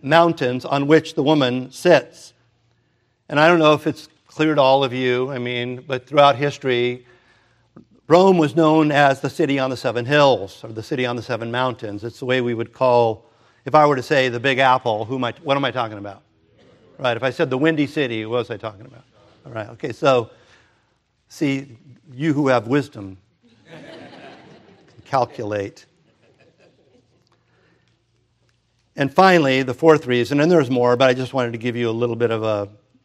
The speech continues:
a, a reasoning behind this, uh, this.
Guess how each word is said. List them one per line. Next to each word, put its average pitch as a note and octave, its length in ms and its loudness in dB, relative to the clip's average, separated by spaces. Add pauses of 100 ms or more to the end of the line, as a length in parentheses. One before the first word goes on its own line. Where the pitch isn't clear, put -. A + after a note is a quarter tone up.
a, A#2 480 -12
a B2 80 -4
reasoning A#2 400 -4
behind A2+ 420 -6
this, A2 320 -4 (220)
uh, A#2+ 80 -12
this. G#2+ 440 -4